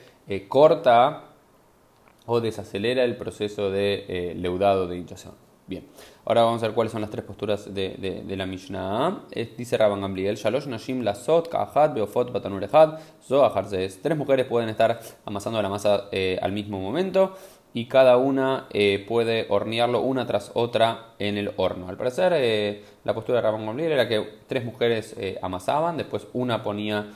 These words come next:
sus masas en el horno para sacar la matzá, después la otra y después la otra, y Rabban Gamliel no tenía miedo de que llegue a leudar por el rápido, eh, digamos, lo rápido que estaba en el horno, no consideraba que era mucho.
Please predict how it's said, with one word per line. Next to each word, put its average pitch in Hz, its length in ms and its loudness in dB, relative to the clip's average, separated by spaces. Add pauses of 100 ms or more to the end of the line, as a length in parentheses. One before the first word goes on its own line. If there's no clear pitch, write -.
(140)
sus 101 160 -10
masas 120 600 2
en 101 100 -4
el 98 80 0
horno 110 240 2
para 107 100 -4
sacar 101 200 -4
la 98 80 0
matzá, 143 400 2
después 107 240 -6
la 107 100 2
otra 107 160 -2
y 101 60 0
después 120 180 -6
la 147 80 2
otra, 170 300 2 (200)
y 143 200 -6 (200)
Rabban 123 320 2
Gamliel 135 260 0
no 139 120 0
tenía 131 240 0
miedo 143 560 2 (840)
de 120 220 0
que 120 140 0
llegue 117 440 -2
a 110 340 4 (100)
leudar 101 600 4
por 110 280 0
el 98 120 0
rápido, 104 640 2
eh, 95 140 -6
digamos, 92 300 -10
lo 95 100 0
rápido 101 280 2
que 92 40 -6
estaba 104 220 0
en 120 80 -4
el 139 100 0
horno, 156 260 2
no 139 120 -2
consideraba 113 420 2
que 107 60 -2
era 95 80 -4
mucho. 95 260 -12